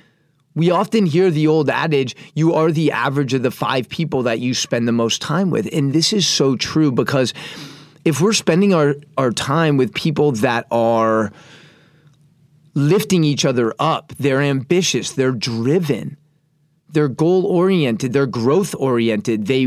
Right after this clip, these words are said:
they're service-oriented, they wanna make the world a better place, then naturally, we're gonna embody those things as well. We're gonna elevate our game.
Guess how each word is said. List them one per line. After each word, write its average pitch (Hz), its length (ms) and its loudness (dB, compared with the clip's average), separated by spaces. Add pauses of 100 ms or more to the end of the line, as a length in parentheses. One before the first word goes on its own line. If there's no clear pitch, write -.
(160)
they're 135 220 -2
service-oriented, 123 1120 0
they 120 100 0
wanna 143 240 0
make 135 600 -2
the 135 140 0
world 139 340 2
a 139 40 -2
better 127 280 -2
place, 180 320 -2 (360)
then 175 220 2
naturally, 170 640 0 (220)
we're 165 220 2
gonna 202 280 4
embody 170 480 2
those 156 240 2
things 156 300 0
as 113 160 -2
well. 131 400 0
We're 143 180 2
gonna 170 320 0
elevate 151 580 0
our 175 340 2
game. 107 480 -4